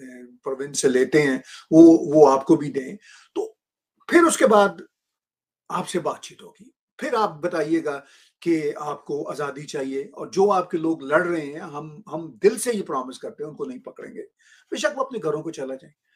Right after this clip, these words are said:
लेकिन ये सब बातें तो ideal हैं जो मैं कह रहा हूँ, Practically तो बा-, अ, पाकिस्तान की ना आज की सरकार ने ये करना है,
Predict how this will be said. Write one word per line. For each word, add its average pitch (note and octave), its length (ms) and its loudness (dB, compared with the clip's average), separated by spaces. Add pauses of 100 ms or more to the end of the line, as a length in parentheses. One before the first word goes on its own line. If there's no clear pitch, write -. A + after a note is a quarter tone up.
(440)
लेकिन C4+ 200 -10
ये D#4+ 160 -4
सब D#4 180 0
बातें G#3+ 340 -2
तो C#4 140 -6
ideal F3+ 480 2
हैं D3+ 140 -10
जो C#3 120 -8
मैं B2 160 -16
कह B2 120 -20
रहा - 160 -20
हूँ, - 100 -20 (400)
Practically B3 640 -2
तो A#3 160 -8
बा-, D#3 320 -2
अ, D3+ 180 -4
पाकिस्तान E3+ 640 -8
की E3+ 160 -12
ना D3 160 -10
आज D#3 260 -6
की G#3+ 80 -14
सरकार E3+ 460 -6
ने E3 120 -8
ये D#3 360 -12
करना C#3 340 -12
है, C3+ 180 -18